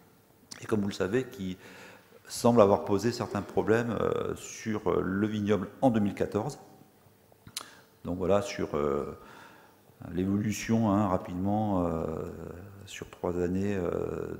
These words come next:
de, de, de, de cette drosophile, hein, sur le territoire français, donc qui touche petits fruits, tomates, euh, et vignes. Voilà, donc, euh, tiens, c'est bizarre, je, je, pas, je fais dans, voilà. Euh, euh,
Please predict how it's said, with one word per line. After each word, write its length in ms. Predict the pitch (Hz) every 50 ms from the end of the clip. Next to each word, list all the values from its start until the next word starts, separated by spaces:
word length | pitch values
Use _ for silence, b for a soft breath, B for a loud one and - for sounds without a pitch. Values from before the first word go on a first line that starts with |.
| 85 78 82 87
de, 400 | 85 85 85 82 82 80 82 92 - 90 90 95 - B B B B B B B B B _ - -
de, 280 | - 87 82 90 90 82
de, 200 | 85 90 92 85
de 140 | 82 85 90
cette 160 | - - 92
drosophile, 460 | 92 - 101 90 90 - - 123 135
hein, 220 | 120 110 123 139 147
sur 140 | - - 95
le 80 | 82
territoire 380 | - 92 87 92 - - 85 -
français, 340 | - - - - - 123 135
donc 180 | 113 90 -
qui 100 | - -
touche 220 | - 98 - - -
petits 280 | - 98 - - 90
fruits, 240 | - - - 113 107
tomates, 480 | - - 85 92 101 101 - - - 85
euh, 160 | 82 85 82 85 85 85 - - - - 113
et 40 | 90
vignes. 380 | 87 95 110 120 143 156 156 156 B B B B B B B B B B B B - -
Voilà, 200 | - 85 95 95
donc, 340 | 87 85 92 - - -
euh, 320 | 92 90 87 85 85 85 80 76 82 85 90 90 92 95 B B B B B B B _
tiens, 100 | - 98 98
c'est 140 | - - 87
bizarre, 300 | 90 92 87 87 90 92 90 87
je, 80 | - 85
je, 360 | 80 - 90 87 - - -
pas, 200 | - - - 90 - - - 92 90 90 - 92 -
je 60 | - -
fais 80 | - 82
dans, 200 | 82 85 85 82 82 82 - -
voilà. 160 | 87 80 78 - B B B B B B B B B B B B -
Euh, 960 | - 92 95 92 90 90 87 87 85 85 87 82 80 76 76 80 80 82
euh, 0 | -